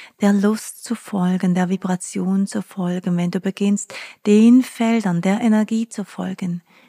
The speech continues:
die dir in diesem Moment als die einladendste und verlockendste scheint. Und das ist hier, wo wir diese großen Verbote haben,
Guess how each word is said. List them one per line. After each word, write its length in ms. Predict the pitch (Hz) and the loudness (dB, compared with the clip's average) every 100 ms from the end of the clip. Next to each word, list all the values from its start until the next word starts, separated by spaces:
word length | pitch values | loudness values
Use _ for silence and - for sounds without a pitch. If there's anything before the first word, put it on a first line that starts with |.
| _ _ - | _ _ -4
die 180 | 185 | -4
dir 400 | - 190 208 208 226 | 0 2 4 2 2
in 160 | 190 | 2
diesem 320 | 185 214 - | 2 0 0
Moment 640 | 277 269 233 196 180 180 180 - _ _ _ _ | 2 6 6 4 0 -4 -8 -16 _ _ _ _
als 220 | - 196 - | -2 -2 -2
die 220 | - - | -10 -2
einladendste 1040 | 220 240 240 208 185 180 190 196 - 202 | 2 4 6 4 2 0 2 0 2 -4
und 160 | - 196 | 2 0
verlockendste 800 | 214 190 190 196 196 180 - 196 | 0 -2 -2 -2 -4 -4 -4 -8
scheint. 640 | - 202 - 214 202 - _ _ _ _ _ _ _ _ _ - - - _ _ - _ _ _ _ _ _ _ _ _ _ _ - | -6 -8 -6 -8 -8 -14 _ _ _ _ _ _ _ _ _ -20 -20 -20 _ _ -20 _ _ _ _ _ _ _ _ _ _ _ 0
Und 560 | 220 208 202 - - _ _ _ _ _ _ _ _ _ _ _ _ _ | 4 4 2 0 -18 _ _ _ _ _ _ _ _ _ _ _ _ _
das 240 | 220 214 | 0 0
ist 200 | 254 - | -4 -8
hier, 540 | - - 240 233 208 190 | -16 -8 -2 0 0 -2
wo 100 | 185 | -2
wir 140 | 180 | -2
diese 240 | 202 180 | -4 -8
großen 460 | 196 185 202 - 220 | -8 -6 -6 -4 -4
Verbote 720 | 190 180 202 214 233 214 180 | -4 -4 -2 -2 -2 -4 -2
haben, 520 | 185 175 180 175 170 | -2 -4 -4 -4 -4